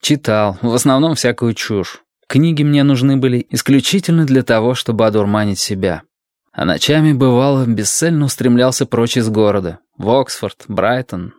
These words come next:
Бат. Дальние поездки успокаивали, будто мчась сквозь тьму, несясь во весь дух по спящим улочкам, возвращаясь в Лондон на рассвете,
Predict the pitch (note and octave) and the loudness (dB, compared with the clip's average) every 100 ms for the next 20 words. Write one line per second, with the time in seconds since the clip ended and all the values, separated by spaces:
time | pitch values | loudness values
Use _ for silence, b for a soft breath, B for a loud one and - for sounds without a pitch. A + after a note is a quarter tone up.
0 | _ G#2 G#2 B2+ - - _ _ _ _ | _ -2 0 0 -6 -20 _ _ _ _
1 | - F#2 D3 E3 E3 B2+ A2+ D3+ - C#3+ | -4 0 2 0 0 0 0 -2 -2 -2
2 | C#3 - B2+ - D3 C3 E2 - - - | -2 0 -2 -2 -4 -4 -6 -10 -8 0
3 | C3+ C3+ B2 A#2+ - B2+ - A#2+ A2 - | 0 0 0 0 0 -2 -2 -2 -2 -2
4 | A2+ D3+ - B B B - A#2+ D#3 C#3+ | -2 -2 -6 B B B -2 0 2 2
5 | C#3 C3+ C#3+ A#2+ D3 - A#2 - F3 - | 2 2 2 2 0 0 -2 0 -2 0
6 | A2+ A#2 D#3 A#2+ - - - _ - G2+ | 2 2 2 -2 -6 -12 -14 _ -8 -4
7 | G2+ G2+ - A#2+ G#2+ A2 A2+ A2 G#2 G2+ | 0 0 0 -2 -2 0 0 2 0 0
8 | G2+ G2+ - B2 C#3+ - | -2 -2 -2 -2 -4 -8